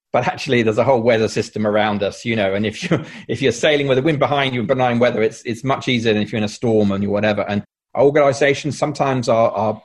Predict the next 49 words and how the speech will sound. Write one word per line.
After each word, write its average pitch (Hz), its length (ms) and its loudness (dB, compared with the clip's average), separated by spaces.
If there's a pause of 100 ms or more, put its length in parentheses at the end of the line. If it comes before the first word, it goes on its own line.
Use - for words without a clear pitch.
are 107 140 0
benign 135 540 0
or, 104 200 0
or 101 140 -4
they're 104 100 -2
really 117 180 -2
helpful 156 400 -2
and 135 80 -2
they're 113 80 -2
pushing 127 320 -6
us 117 100 -8
in 117 60 -6
the 113 80 -6
right 113 160 -4
direction. 117 280 -4
And 107 80 -8
sometimes 113 380 -6
we're 104 120 -8
fighting 101 420 -6
against 95 340 -10
tides, 107 400 -2 (360)
fighting 107 300 -2
against 101 260 -6
other 104 120 -6
people. 107 500 -6 (120)
So - 160 -2
those 156 240 2
systems 143 500 0
around 127 360 0
it, 113 60 2
I 131 140 2
become 135 440 -2 (320)
very 143 240 4
interested 127 480 0
in 113 80 0
how 120 260 -2
you 117 180 0
can 117 160 -4
create 107 300 0
a 104 80 -4
healthy 107 320 -2
system, 101 460 -4
a 98 40 -4
system 98 360 -8
that 101 100 -6
understands 98 540 -4
itself, 95 300 -8
sees 90 260 -10
itself, 85 380 -10